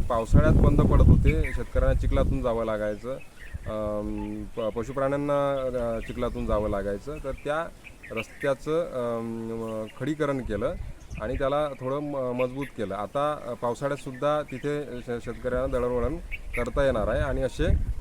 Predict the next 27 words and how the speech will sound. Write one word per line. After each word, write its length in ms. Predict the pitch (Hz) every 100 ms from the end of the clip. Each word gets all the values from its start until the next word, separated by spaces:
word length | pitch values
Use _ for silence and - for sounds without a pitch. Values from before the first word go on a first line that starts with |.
| -
दोन 380 | 113 110 131 151
हजार 400 | 143 135 151 156
फुटापेक्षा 600 | 147 131 127 147 143 151
जास्त, 420 | 135 123 - -
अ, 880 | 151 151 - 120 120 117 113 113 110 110 123
ख-, 180 | 113
रस्त्याचं 520 | 113 - 135 147 151 151 -
खडीकरण 400 | 131 131 127 170 - - - - 113
या 120 | 123
सत्यशोधक 560 | 120 - - 127 135
विवाहाच्या 380 | - 117 110 123
माध्यमातून 520 | 117 104 113 101 -
केलं. 280 | 107 147 90 80 - - - -
आता, 380 | 110 170 180 180 -
अम, 560 | 127 127 127 127 131 131
सत्यशोधक 520 | 131 156 160 165 165
विवाह 420 | 156 156 160 165
करण्याचा 400 | 160 143 151 151
नि-, 300 | 147 147 143
जेव्हा 220 | 131 143
निर्णय 280 | 151 143 147
आम्ही 220 | 139 139
घेतला, 440 | 123 127 139 113 107 - - - - -
तेव्हा 480 | 143 151 165 175 180 - - - - - - - - -
आम्हाला 240 | 127 156 165
असं 140 | 170
सुरुवातीला, 600 | - 147 156 160 160 160